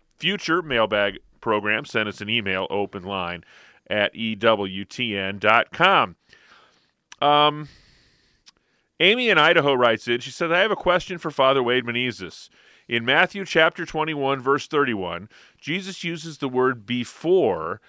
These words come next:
in reference to tax collectors and harlots getting into the kingdom of God before the scribes and Pharisees.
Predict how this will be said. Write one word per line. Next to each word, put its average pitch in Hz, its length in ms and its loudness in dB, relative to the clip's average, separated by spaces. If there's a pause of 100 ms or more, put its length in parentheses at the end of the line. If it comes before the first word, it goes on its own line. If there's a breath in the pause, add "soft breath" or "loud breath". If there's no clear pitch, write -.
(240 soft breath)
in 120 220 -4
reference 135 500 2
to 123 160 -8
tax - 400 0
collectors 120 580 -2
and 104 120 -6
harlots 135 560 0
getting 123 320 -2
into 110 280 -10
the 131 120 -8
kingdom 101 400 -8
of 92 160 -8
God 110 400 6
before 107 320 -6
the 120 100 -8
scribes 90 540 -6
and 120 180 -14
Pharisees. 151 720 -2